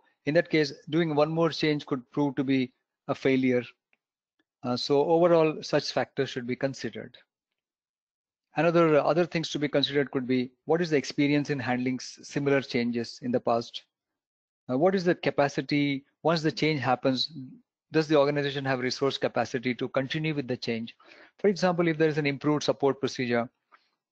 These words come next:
uh, does the operations readiness exist for, uh, the personnel who can support in a new manner?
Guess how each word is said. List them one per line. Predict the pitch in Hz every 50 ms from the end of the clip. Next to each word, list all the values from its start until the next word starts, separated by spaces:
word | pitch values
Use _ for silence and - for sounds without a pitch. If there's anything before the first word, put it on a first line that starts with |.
| _ _ -
uh, | 123 120 120 120
does | 127 127 160 165 147 139
the | 151 160 151 143 139
operations | 135 - - 147 147 139 - 151 143 131 120
readiness | 127 123 131 131 135 131 120 - - - 127
exist | 120 127 127 113 110 120 135 127 - -
for, | - 127 123 117 113 117
uh, | 113 110 - _ _ _ _ _ _ _ _ _ -
the | 131
personnel | - - 143 139 - - 151 143 143 131
who | 127 143
can | - 143 135 123
support | - - 131 - - 143 139 127
in | 135 127
a | 120
new | 120 123 131 147 147
manner? | 139 127 120 120 120 117